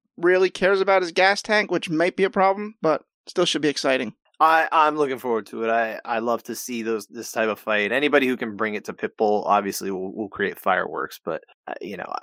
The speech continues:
Speaker 2: gut instinct tells me Pitbull's still gonna take it. But,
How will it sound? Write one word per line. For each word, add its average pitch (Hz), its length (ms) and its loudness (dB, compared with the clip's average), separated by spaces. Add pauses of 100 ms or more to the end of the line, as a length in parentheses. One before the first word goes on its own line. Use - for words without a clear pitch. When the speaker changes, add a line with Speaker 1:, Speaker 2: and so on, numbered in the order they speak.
(720)
Speaker 2:
gut 156 200 6
instinct 135 380 2
tells 139 240 4
me 127 120 -4
Pitbull's 110 340 -6
still 101 180 -8
gonna 92 180 -10
take 95 220 -12
it. 90 140 -16
But, 104 160 -4